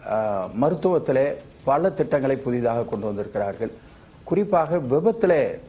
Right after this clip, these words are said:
ஆ, அடிபட்டவர்களுக்கு, ஆ, ஒரு நாற்பத்தெட்டு மணி நேரத்திற்கு எந்த மருத்துவமனையாக இருந்தாலும் அவர்களுக்கு எதையும் கேட்காமல் அவங்களுக்கு சிகிச்சை கொடுக்க வேண்டும்.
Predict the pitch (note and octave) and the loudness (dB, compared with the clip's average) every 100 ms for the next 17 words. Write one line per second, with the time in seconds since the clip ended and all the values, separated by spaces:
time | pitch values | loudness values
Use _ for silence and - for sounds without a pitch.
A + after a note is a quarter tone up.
0 | - - - - - - B2+ B2 A2+ C#3 | -20 -20 -20 -20 -20 -4 -2 0 0 2
1 | E3 B2 C3+ B2 A2 G#2+ B2 B2+ - - | 0 0 0 0 -2 -2 -2 -2 -6 -18
2 | - - - - - A2+ A#2 A2+ F#2 C#3+ | -20 -20 -20 -20 -10 -4 -2 -2 0 0
3 | C3+ C3 F#3 G#3 G#3 E3+ D3 C#3 C3 C#3+ | 2 0 0 0 0 0 0 0 0 0
4 | D3+ C3 B2+ D#3+ G#2 A#2+ D3 F3+ D#3 C#3+ | 0 -2 0 -2 0 0 4 2 2 0
5 | - C3+ B2+ A#2+ G#2+ A2+ A2+ A2+ C3 - | 0 0 0 0 0 0 2 0 -2 -4
6 | G#2+ A2 A2 A2 C3 G#2+ A#2+ C#3 - A#2 | -2 0 -2 -2 -2 0 -2 -2 -2 -4
7 | - A2+ G#2+ A2+ - - - - - - | 0 -2 0 -6 -8 -20 -20 -20 -20 -10
8 | - B2 A#2 A2+ - C3+ C3+ B2+ A#2 A#2+ | -2 0 0 -2 -2 -2 0 -2 0 0
9 | A#2+ A2 A#2 A#2+ F3+ | 0 -2 -2 -4 -6